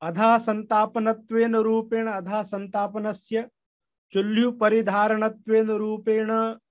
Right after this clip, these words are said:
चुल्ल्युपरिधारणस्य, यत्नत्वेन रूपेण यत्नस्य च बोधः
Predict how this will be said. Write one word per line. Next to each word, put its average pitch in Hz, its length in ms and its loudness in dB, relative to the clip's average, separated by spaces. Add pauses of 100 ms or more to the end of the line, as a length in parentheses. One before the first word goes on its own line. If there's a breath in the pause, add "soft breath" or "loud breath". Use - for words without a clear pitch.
(120)
चुल्ल्युपरिधारणस्य, 202 1500 -2 (440)
यत्नत्वेन 226 800 0
रूपेण 226 500 0
यत्नस्य 226 760 -2
च 240 100 -8
बोधः 190 1000 0